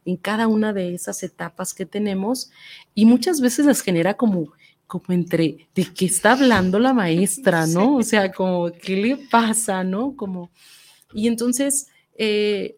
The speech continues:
Speaker 1: les digo, anímense y verán cómo eso también dota de bastante seguridad,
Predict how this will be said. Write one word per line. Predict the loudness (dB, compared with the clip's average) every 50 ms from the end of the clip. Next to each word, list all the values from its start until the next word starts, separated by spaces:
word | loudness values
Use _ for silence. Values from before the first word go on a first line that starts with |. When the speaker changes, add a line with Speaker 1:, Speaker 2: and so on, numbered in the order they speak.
| _ _ -12
Speaker 1:
les | -6 -6 -4 -4 -2 -4
digo, | -2 -2 0 -2 -2 -2
anímense | 0 2 2 2 4 2 2 0 0 -2 -4 -6 -8 -8 -8 -12 -16 _ -8
y | -6 -4
verán | -4 -4 -4 -4 -4 -4 -6
cómo | -6 -4 -4 -2 0 0 0 -2
eso | -2 -4 -8 -10
también | -10 -8 -8 -8 -6 -6 -6 -4 -6 -6 -8 -10 -14 _ _ _ _ _ _
dota | -12 -6 -6 -6 -6 -4 -6 -6 -6
de | -6 -6
bastante | -8 -8 -10 -8 -8 -6 -6 -6 -8 -10
seguridad, | -10 -10 -10 -10 -8 -8 -8 -6 -4 -4 -4 -4 -4 -6 -8 -10